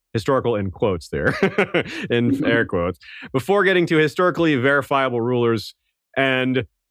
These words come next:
Speaker 1: the influence of this book is still around today. And even though the current king of Sweden is styled Carl the Sixteenth,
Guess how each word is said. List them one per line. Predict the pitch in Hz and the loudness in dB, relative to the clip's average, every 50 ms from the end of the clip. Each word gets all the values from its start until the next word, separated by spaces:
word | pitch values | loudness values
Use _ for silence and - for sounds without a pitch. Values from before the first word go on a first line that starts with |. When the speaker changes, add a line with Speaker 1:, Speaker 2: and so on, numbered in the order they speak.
| _ - | _ -4
Speaker 1:
the | 113 117 120 | -2 0 0
influence | 127 123 - 135 120 107 | 0 0 -2 -2 -4 -4
of | |
this | 117 107 | -6 -8
book | 90 - 120 120 101 | -4 -2 -2 -2 0
is | 107 95 | -2 -4
still | - - 131 | -2 -2 0
around | 120 113 113 107 104 98 | 0 2 0 0 -2 -4
today. | - 92 87 _ - 107 117 131 151 170 180 - - | -8 -14 -10 _ -4 -2 0 0 0 0 0 -2 -2
And | 127 127 120 127 | -2 -2 0 0
even | 139 139 143 139 151 143 139 | 0 0 0 2 2 2 2
though | 139 139 139 139 139 135 131 - - _ _ _ _ _ _ _ _ - | 2 2 2 2 2 0 0 -2 -6 _ _ _ _ _ _ _ _ -8
the | 113 | -4
current | - - 151 147 147 143 131 - - | 0 0 2 2 2 0 -2 -4 -4
king | - 151 143 139 | -2 -2 0 -2
of | 123 | -4
Sweden | - - 135 143 151 151 151 | -2 -2 -2 0 0 0 0
is | 131 110 | -2 -2
styled | - - 135 127 127 123 117 98 - | -2 -2 0 0 0 -2 -4 -6 -10
Carl | - - 120 120 131 135 123 | -4 -2 0 0 2 0 0
the | 113 107 | -2 -4
Sixteenth, | - - 135 - - - - 165 214 277 269 - - | -4 -6 -8 -8 -8 -6 -4 -2 -2 -2 -4 -6 -12